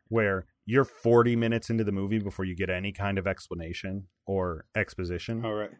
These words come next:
Speaker 2: Right.
Speaker 1: And this is a movie with no supernatural elements. So the, there is no exposition. I mean, there sort of is, like,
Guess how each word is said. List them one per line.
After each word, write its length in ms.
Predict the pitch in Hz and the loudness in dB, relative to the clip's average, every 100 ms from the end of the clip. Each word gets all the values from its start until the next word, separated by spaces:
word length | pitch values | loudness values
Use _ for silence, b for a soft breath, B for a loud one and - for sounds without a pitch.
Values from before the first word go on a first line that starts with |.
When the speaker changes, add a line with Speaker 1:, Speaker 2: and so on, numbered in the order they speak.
| _ _ _ _ _ | _ _ _ _ _
Speaker 2:
Right. 320 | 117 113 101 - _ b b b - | -2 2 0 -2 _ b b b 0
Speaker 1:
And 300 | 156 147 135 b | 2 2 -2 b
this 200 | 143 208 | 4 6
is 80 | 180 | 6
a 60 | |
movie 240 | 165 160 151 | 4 4 4
with 160 | 135 | 2
no 180 | 135 135 | 4 2
supernatural 720 | 123 135 120 117 104 98 98 | 2 0 2 2 2 0 0
elements. 400 | 92 90 82 85 | 2 0 -4 -10
So 400 | - 123 104 101 - _ _ 104 | 0 4 4 4 -2 _ _ -2
the, 440 | 113 113 104 101 - | 2 2 2 -2 2
there 200 | 117 147 | 6 6
is 180 | 160 | 6
no 220 | 147 131 117 | 6 6 6
exposition. 760 | 110 - 87 87 - 85 85 - | 4 -6 -6 -4 -4 -8 -8 -2
I 20 | |
mean, 300 | 104 95 85 _ _ _ - | -2 -2 -4 _ _ _ -6
there 100 | 113 | -4
sort 280 | - 147 110 | 4 6 6
of 100 | 92 | 2
is, 280 | 87 90 92 | 0 -2 -2
like, 220 | 92 | -4